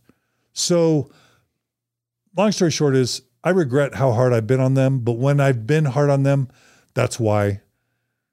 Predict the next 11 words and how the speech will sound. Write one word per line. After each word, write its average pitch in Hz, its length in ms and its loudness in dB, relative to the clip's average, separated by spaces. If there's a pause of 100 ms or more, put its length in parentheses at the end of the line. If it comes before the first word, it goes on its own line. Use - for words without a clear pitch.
(380)
And, 110 340 0
um, 98 560 -2 (840)
but, 123 320 -4
but 165 300 -2
I, 147 140 0
I, 131 220 -2
I 131 240 0
will 139 260 2
also 147 320 0
say 117 560 0 (1200)
I, 123 400 0